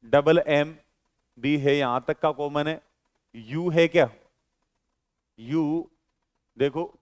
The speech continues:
यू कहीं पर भी नहीं है, इसलिए ये नहीं बनेगा। कौन बनेगा? ए। अगले क्वेश्चन पे चलते हैं बेटा।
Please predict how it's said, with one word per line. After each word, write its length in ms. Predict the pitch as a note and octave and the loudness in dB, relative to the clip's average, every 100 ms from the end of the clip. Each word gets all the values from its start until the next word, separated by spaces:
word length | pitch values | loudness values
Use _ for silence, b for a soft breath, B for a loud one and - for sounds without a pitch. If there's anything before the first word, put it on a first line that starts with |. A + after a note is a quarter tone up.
| _ | _
यू 240 | C#3 D3+ E3+ - | -12 -10 -6 -2
कहीं 260 | D3 D3+ | 0 -2
पर 180 | D#3 E3+ | 0 0
भी 140 | E3+ E3+ | 2 -2
नहीं 220 | E3+ D#3 | -2 -2
है, 200 | F3 - _ _ - | -2 -4 _ _ -10
इसलिए 300 | C3 D#3+ D#3+ | -2 0 2
ये 160 | E3 E3+ | 0 -2
नहीं 220 | D#3 D#3+ | -4 -6
बनेगा। 400 | D#3 D#3 D#3 E3 | -4 -2 2 0
कौन 240 | E3 D#3 D#3 | 0 -6 -6
बनेगा? 380 | D#3 E3+ E3+ D#3 | -4 0 2 2
ए। 200 | B2+ G#2 _ _ _ - | 0 -4 _ _ _ -4
अगले 320 | C#3+ D3+ F3+ | 2 4 4
क्वेश्चन 360 | F#3 F3 F#3 F3 | 4 0 -2 0
पे 100 | F3 | 2
चलते 300 | E3+ D#3+ F3 | 2 2 0
हैं 100 | D#3+ | -2
बेटा। 240 | C#3 D#3+ | 2 2